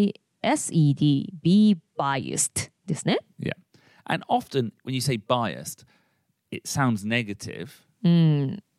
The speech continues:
Speaker 2: But
Speaker 1: そうね。
Speaker 2: it, you can be biased against, but you can also be biased towards.
Speaker 1: はい。バイアスっていうとね、なんか、まあ、偏見っていう言葉でよく訳されてましたから、まあ、ちょっとネガティブな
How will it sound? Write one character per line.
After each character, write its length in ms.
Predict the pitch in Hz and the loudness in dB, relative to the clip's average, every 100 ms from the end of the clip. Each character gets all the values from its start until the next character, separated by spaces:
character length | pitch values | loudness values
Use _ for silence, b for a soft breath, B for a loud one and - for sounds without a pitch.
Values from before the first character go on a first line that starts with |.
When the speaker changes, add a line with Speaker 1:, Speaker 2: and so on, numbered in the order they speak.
| _ | _
Speaker 2:
But 40 | - | -2
Speaker 1:
そ 220 | 127 135 | 0 0
う 20 | |
ね。 280 | - 180 - _ _ | -2 -4 -6 _ _
Speaker 2:
it, 140 | - - | -20 -16
you 100 | 143 | -12
can 200 | - 180 | -2 0
be 120 | 139 | 0
biased 400 | 123 131 120 113 | 0 0 0 -2
against, 600 | - 110 107 139 - - - _ _ _ _ _ _ _ _ _ | -8 -6 -6 -8 -16 -20 -20 _ _ _ _ _ _ _ _ _
but 80 | - | -4
you 80 | 117 | -2
can 100 | 127 | -2
also 180 | 113 110 | -2 -6
be 120 | 113 | -6
biased 420 | 107 101 95 - | -2 -2 -2 -8
towards. 680 | - 123 117 78 - - - _ B B B B | -10 -8 -8 -8 -12 -18 -20 _ B B B B
Speaker 1:
は 160 | - 160 | -4 -4
い。 40 | |
バ 240 | 147 190 | 0 2
イ 100 | 349 | 4
ア 60 | 403 | 4
ス 140 | - | 2
っ 20 | 403 | 0
て 120 | 381 | 0
い 40 | |
う 20 | |
と 120 | 359 170 | 2 2
ね、 160 | 165 | 2
な 100 | 175 | 2
ん 80 | 180 | 0
か、 240 | 165 147 - - _ _ _ - | -2 -4 -6 -18 _ _ _ -2
ま 80 | 208 | 2
あ、 20 | |
偏 280 | 170 269 294 | 4 2 2
見 220 | 320 311 | 0 2
っ 40 | |
て 120 | 233 | 2
い 80 | 185 170 165 170 165 165 | 4 4 4 4 2 -2
う 80 | - _ _ _ | -6 _ _ _
言 240 | 196 185 | -2 0
葉 160 | 175 175 | 0 0
で 280 | 160 156 - - | 0 0 -2 0
よ 120 | 180 | 2
く 120 | 160 | 2
訳 180 | 160 - | 0 0
さ 120 | 214 | 0
れ 100 | 185 | 0
て 100 | 147 | 0
ま 120 | 143 | 0
し 60 | 143 | -2
た 100 | 139 | -6
か 100 | 131 | -4
ら、 260 | 156 147 151 | -4 -2 -2
ま 80 | |
あ、 20 | 196 | 0
ち 60 | |
ょ 20 | 311 | 2
っ 20 | |
と 100 | 202 | 4
ネ 140 | 214 | 4
ガ 120 | 320 | 2
テ 100 | 311 | 2
ィ 40 | 214 | 2
ブ 120 | 160 | 2
な 200 | 147 151 | 2 -2